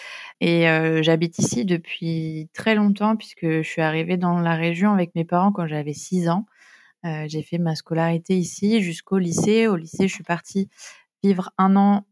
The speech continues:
au Mexique en échange étudiant. Et puis ensuite, j'ai commencé à faire des études, euh, sur Lyon en école de commerce. Pendant ces études, j'ai fait, euh, j'ai fait deux parcours Erasmus. Je suis partie, euh, à Barcelone et je suis partie en Angleterre.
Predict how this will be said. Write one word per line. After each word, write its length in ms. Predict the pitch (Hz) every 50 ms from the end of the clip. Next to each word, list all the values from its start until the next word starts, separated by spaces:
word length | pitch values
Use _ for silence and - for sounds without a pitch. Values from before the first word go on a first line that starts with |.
| _
au 100 | - 202
Mexique 760 | 196 196 190 185 - - - 220 254 262 - - - - - -
en 140 | 156 160
échange 400 | 165 165 160 - 202 208 202 180
étudiant. 560 | 175 170 - - 160 156 165 170 180 240 - _ _ _ _ _ - - - _ -
Et 80 | - 165
puis 160 | 170 - 170
ensuite, 240 | 165 165 - 214 208
j'ai 120 | 190 170
commencé 360 | 165 170 165 165 170 165 -
à 80 | 208 196
faire 180 | 196 180 170 160
des 220 | 165 165 156 165
études, 320 | 165 170 - - 208 196
euh, 260 | 190 175 170 165 165 165
sur 380 | - - - - 170 160 170
Lyon 340 | 170 170 165 185 202 214 226 _ _ -
en 100 | 170 165
école 300 | 170 170 - 190 190 180
de 100 | 180 175
commerce. 480 | 175 - 165 175 185 233 240 - - - _ -
Pendant 200 | 170 165 170 170
ces 220 | 160 165 151 165
études, 220 | 165 - - 185 180
j'ai 220 | 170 160 160 151
fait, 200 | - - 175 165 160 156 165 _ _ _ -
euh, 200 | 190 - 175 170 175 180
j'ai 120 | 196 185 185
fait 120 | - 180
deux 140 | 170 190 185
parcours 400 | 185 185 170 - - 214 208 196
Erasmus. 480 | 185 175 170 175 170 - - 202 214
Je 40 | 202
suis 100 | - 175
partie, 520 | 165 - 170 165 _ - - - 196 190 185
euh, 120 | 170 165 170 _ _ - - - - - - _ _ _ -
à 100 | 180 175
Barcelone 580 | 175 175 170 - - - 170 175 190 202 202
et 80 | 196 185
je 60 | 170
suis 100 | - 170
partie 320 | - 175 165 - - - - -
en 160 | 185 175 170
Angleterre. 640 | 170 170 170 165 165 170 165 - 185 202 220 -